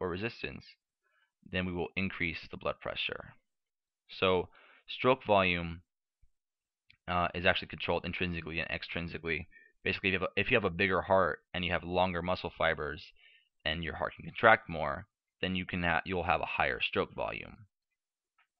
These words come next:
Those are things that are intrinsic. Extrinsic, the sympathetic nervous system will release epinephrine and norepinephrine onto beta adrenergic receptors of your cells,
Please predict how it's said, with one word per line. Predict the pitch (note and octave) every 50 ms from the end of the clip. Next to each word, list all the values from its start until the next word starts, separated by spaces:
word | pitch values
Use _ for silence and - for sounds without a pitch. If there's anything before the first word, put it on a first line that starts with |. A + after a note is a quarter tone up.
| _ _ _ - - -
Those | G#2+ F#2+ F#2+
are |
things | E2+ F2+ F2+ D2+
that | - E2+
are | D2
intrinsic. | D2+ F2 - - C#2+ - - - - - _
Extrinsic, | - - - - - F2+ E2+ E2 E2 D#2+ - - - - - - - - - _ - -
the | F#2 -
sympathetic | - D3 A2 - B2+ A2+ F#2+ F2+ -
nervous | G2 A2 G#2 G#2+ -
system | - E2 - - D#2+ D#2 E2 F2+ G#2+ - - _ -
will | - F2
release | F2 F2 F2+ E2+ - -
epinephrine | F2+ F2+ - F#2 F2 E2+ - - E2+ E2+
and | E2 D#2+
norepinephrine | E2 F2 D#2+ C#2+ - - E2 D#2 D#2+ D#2 - - D#2 C#2+
onto | D2 - - D2
beta | - - E2+ E2+ D#2+
adrenergic | C2+ D2 D#2+ - - D#2 D2 D2 - - -
receptors | - - - - - - - -
of | - -
your | - - -
cells, | - - B2+ A#2+ G#2 F2 D#2+ D#2+ F#2